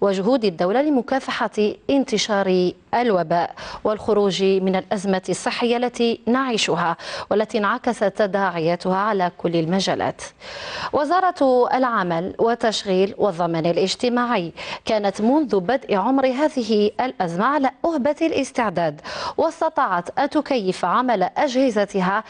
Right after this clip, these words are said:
بما يتماشى مجريات الحجر الصحي ويضمن سلامة المواطنين، وهذا من خلال وضع تسهيلات إدارية وإجراءات جديدة وغيرها من التدابير، وهذا بالتنسيق مع وزارات أخرى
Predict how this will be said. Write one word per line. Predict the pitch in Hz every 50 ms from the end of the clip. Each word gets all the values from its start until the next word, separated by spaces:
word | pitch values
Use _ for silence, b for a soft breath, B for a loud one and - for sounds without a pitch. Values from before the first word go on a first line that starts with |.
| B B B B
بما | 180 190 202 196 196
يتماشى | 196 190 185 185 - 202 185 202 220 233 - -
مجريات | 294 294 262 220 196 190 190 185 180 175 180 185 - 220
الحجر | 190 170 170 - - - 165 156 170 170
الصحي | 170 - - 196 175 - - 190 180 220 254 254 B B B B B B
ويضمن | - 240 285 330 349 294 269 226 196 175 170
سلامة | 170 - 226 208 233 262 294 294 294 311 302 - - -
المواطنين، | 277 285 302 285 302 302 302 311 302 311 294 214 170 165 165 - B B B B B -
وهذا | - 190 208 190 196
من | 190 190 190 190
خلال | - - 214 185 208 208 202 202
وضع | 185 190 196 180 185 180 180 175 185
تسهيلات | 175 - 208 180 - - 185 180 170 175 175 180 - 262 277 269 302 - -
إدارية | 214 180 160 175 160 165 165 180 202 214 214 - 285 285 302 302 B B B B B B -
وإجراءات | 220 - 220 190 202 190 180 170 - 208 226 - -
جديدة | 294 277 233 226 202 180 196 196 185 233 262 269 B B B B B B
وغيرها | - 254 277 285 269 349 403 440 339 269 208 185 180
من | 180 190 190 196
التدابير، | 202 202 - 247 233 196 202 185 151 165 170 165 - - B B B B B B
وهذا | 180 175 220 214 202 196
بالتنسيق | 170 190 220 - - 190 185 180 - 269 277 269 -
مع | 269 277 254 240 214 190 185
وزارات | 180 175 180 175 170 185 165 165 175 175 175 -
أخرى | 254 262 262 262 - - - - 170 147 -